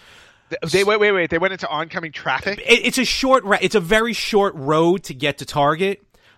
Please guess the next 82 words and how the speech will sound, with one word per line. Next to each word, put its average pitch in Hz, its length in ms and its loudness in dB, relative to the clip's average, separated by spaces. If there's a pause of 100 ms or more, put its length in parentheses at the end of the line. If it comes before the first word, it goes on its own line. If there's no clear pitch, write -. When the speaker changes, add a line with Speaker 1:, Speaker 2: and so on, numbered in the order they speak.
Speaker 2:
But 170 160 4
yeah, 175 200 4
Speaker 1:
I'm - 60 2
Speaker 2:
someone 214 280 4
Speaker 1:
sorry, 190 80 4
Speaker 2:
drove 185 200 4
Speaker 1:
but 175 120 0
Speaker 2:
into 269 60 -4
Speaker 1:
an 175 60 -2
eighty 185 120 -6
dollar 170 240 -2
console 147 480 -4
is 127 100 -4
not 127 120 -6
worth 123 140 -10
Speaker 2:
<laughs> - 20 -14
I - 40 -8
Speaker 1:
going 165 100 -2
into 165 120 -2
Speaker 2:
know, 110 60 -2
Speaker 1:
oncoming 110 240 -10
Speaker 2:
trust 143 280 0
me. 107 100 -4
Speaker 1:
traffic. - 200 -10
I 151 40 -2
gotta 180 160 2
draw 170 160 2
the 143 60 -2
line 131 200 -2
there. 107 160 -6
It's, - 200 -10
you 139 100 -10
know, 117 120 -6 (100)
Speaker 2:
Look. 160 200 -2
Speaker 1:
I 175 80 0
mean, 180 120 -4 (240)
we're 202 100 -2
not, - 180 -2
we're 196 80 -2
not, 185 180 -8 (140)
you 185 100 -10
know, 139 120 -8 (260)
this 202 180 -4
isn't 220 200 -10
exactly 180 440 -4
like, 151 240 -6
you 139 80 -10
know, 110 320 -10 (180)
as, 123 300 -4
as 120 500 -8 (160)
like, 120 140 -6
the 196 60 -6
Speaker 2:
It's - 80 -4
Speaker 1:
most 233 80 2
Speaker 2:
not 233 100 8
the 240 80 -2
Speaker 1:
phenomenal 175 300 6
Speaker 2:
iPhone. 147 140 2
Speaker 1:
thing 135 80 -4
ever 131 120 -2
created. 139 460 0
Speaker 2:
Yeah. 131 100 2
Speaker 1:
It's 107 120 -4
not 185 120 0
like 151 160 -4
it's 139 140 -6
a 113 60 -8
Virtual 113 500 -8
Boy. 92 340 -8 (100)
Speaker 2:
Uh, - 80 -8 (340)
oh, 117 380 -6
I 131 100 -2
Speaker 1:
Oh, 151 80 2
wait, 139 180 2
Speaker 2:
wish. 135 240 0
Speaker 1:
never 123 160 -8
mind. 113 280 -6
Speaker 2:
I'd 147 120 -6
be 139 80 -6
waiting 135 360 -6
online 131 320 -4
longer. 127 320 -6